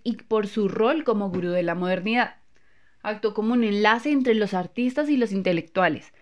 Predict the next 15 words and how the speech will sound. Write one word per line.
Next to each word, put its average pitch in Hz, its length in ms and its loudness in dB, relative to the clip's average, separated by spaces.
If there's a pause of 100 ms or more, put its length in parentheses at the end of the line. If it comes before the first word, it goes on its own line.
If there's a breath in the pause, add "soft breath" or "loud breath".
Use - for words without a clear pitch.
(240 soft breath)
pero 233 240 2
también 254 500 4
entre 196 260 -2
aristócratas, 180 720 -4
homosexuales, 190 680 -2
celebridades 170 540 -2
de 196 120 -2
Hollywood, 170 360 -2
drogadictos, 185 720 -2
modelos 180 540 -2
bohemios 220 500 0
y 214 100 -4
pintorescos 208 720 -2
personajes 160 600 -4
urbanos. 180 560 0